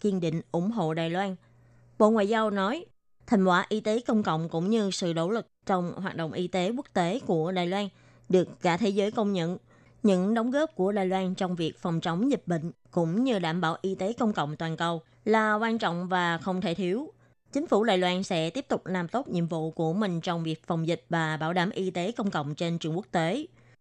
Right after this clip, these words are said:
đồng thời tích cực thuyết phục để W H O mời Đài Loan vào vai trò quan sát viên và tham gia Đại hội đồng Y tế Thế giới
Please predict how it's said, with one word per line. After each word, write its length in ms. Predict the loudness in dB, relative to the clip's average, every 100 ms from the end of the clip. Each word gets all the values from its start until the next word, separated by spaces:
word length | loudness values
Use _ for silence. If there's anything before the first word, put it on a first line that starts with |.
| _ -8
đồng 200 | 0 2
thời 240 | 4 2 2
tích 180 | 0
cực 180 | -2 -2
thuyết 140 | -2 -2
phục 180 | -2
để 300 | 0 0 0
W 420 | -2 -2 0 0 -2
H 60 | -4
O 220 | 0 0 -2 0
mời 260 | 2 4
Đài 120 | 2 2
Loan 260 | 0 0
vào 240 | 0 0 -2
vai 220 | -4 -2
trò 260 | -2 -2
quan 200 | -2 -4
sát 180 | -4 -6
viên 200 | -4 -4 -6 _ _ 0
và 200 | 4 4
tham 200 | 2 2
gia 260 | 2 2 2
Đại 160 | 0
hội 140 | 0 0
đồng 240 | 0 -2
Y 180 | -2 0
tế 160 | 0
Thế 120 | 0 0
giới 360 | 2 2 0